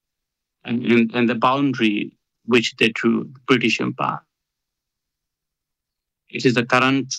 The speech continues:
or the modern boundary between Pakistan and Iran. And they gave a small chunk of Balochistan, the northern part of Balochistan, Balochistan to, to Afghanistan, uh, in eighteen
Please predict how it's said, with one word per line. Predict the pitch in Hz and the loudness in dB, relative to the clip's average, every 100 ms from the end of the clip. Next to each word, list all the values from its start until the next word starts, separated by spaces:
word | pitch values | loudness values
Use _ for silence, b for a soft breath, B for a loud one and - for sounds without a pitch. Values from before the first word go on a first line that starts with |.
| _ - | _ -2
or | 113 | 0
the | 117 110 | 2 2
modern | 117 113 | 2 0
boundary | 107 110 107 107 | 0 0 0 -2
between | 110 113 113 | -2 0 0
Pakistan | 117 117 - - 120 120 | 0 -4 -4 0 0 0
and | 127 131 | -2 -4
Iran. | 117 117 - - - | -4 -2 -2 -8 -4
And | 123 123 120 | 2 2 2
they | 127 135 131 | 2 0 0
gave | 127 143 131 | 0 0 0
a | |
small | 123 - 139 147 135 - | -4 0 0 0 -2 0
chunk | 139 127 | 0 0
of | 131 - | -4 0
Balochistan, | 120 117 113 110 - 123 131 - _ | 0 0 0 -2 0 0 0 -4 _
the | 156 117 120 | 2 4 4
northern | 131 127 113 113 | 2 2 0 0
part | 107 113 | -2 -2
of | - | -4
Balochistan, | 120 131 - - 131 143 151 - _ _ _ - | -4 -2 -4 -2 0 0 -4 -10 _ _ _ 2
Balochistan | 120 117 113 - 139 135 | 2 2 -2 0 0 0
to, | - 120 120 | 0 2 0
to | 113 127 123 | 0 0 2
Afghanistan, | 120 113 123 127 113 - - 110 113 - _ _ _ _ _ - | 0 0 2 2 0 -4 -4 -6 -6 -10 _ _ _ _ _ 0
uh, | 110 107 107 110 - - 127 | 2 2 0 -2 -4 -2 0
in | 123 120 120 131 - | 2 2 0 -2 -2
eighteen | 131 135 131 127 127 123 | 0 0 0 0 0 -2